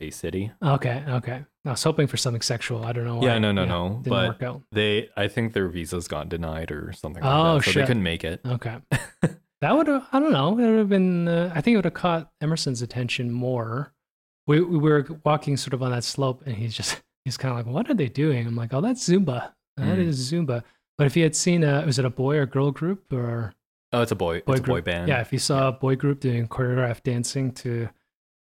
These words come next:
Speaker 2: sort of computer, uh, generated pop music, he would have wanted to sit there
Speaker 1: Mm.
Speaker 2: and bask in that. He loves that kind of stuff. So.
Speaker 1: Okay, that's cool.
Speaker 2: But it was overwhelming for him 'cause it was so noisy, um, in a cool way. I don't,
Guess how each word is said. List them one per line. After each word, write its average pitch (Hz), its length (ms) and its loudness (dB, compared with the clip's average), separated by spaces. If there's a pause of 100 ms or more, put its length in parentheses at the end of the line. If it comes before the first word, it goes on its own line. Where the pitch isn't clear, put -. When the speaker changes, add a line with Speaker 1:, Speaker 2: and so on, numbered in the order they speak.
(140)
Speaker 2:
sort 123 160 -2
of - 140 -10
computer, 120 760 -2
uh, 113 240 -2 (180)
generated 117 400 -2
pop 123 220 -4
music, 127 380 -2
he 135 120 -2
would 127 120 -2
have 123 200 -2 (220)
wanted 123 260 0
to 110 80 -8
sit - 220 -4
there 139 280 -6
Speaker 1:
Mm. 95 300 0
Speaker 2:
and 117 140 -2
bask 113 360 -4
in 123 120 -2
that. 113 160 -4
He 113 100 -6
loves 117 300 -8
that 123 160 -8
kind 127 140 -10
of 120 60 -6
stuff. 143 260 -8
So. 131 80 0
Speaker 1:
Okay, 104 360 0
that's 110 160 -4
cool. 90 340 -4 (200)
Speaker 2:
But 151 120 4
it - 20 6
was 156 140 4
overwhelming 156 420 4
for 131 160 0
him 120 80 0
'cause 113 160 -6
it 127 60 2
was 113 100 -2
so 139 300 2
noisy, 120 640 -2
um, 113 520 -4
in 180 140 4
a 175 60 6
cool 165 320 4
way. 135 180 4
I 151 60 2
don't, 147 300 -2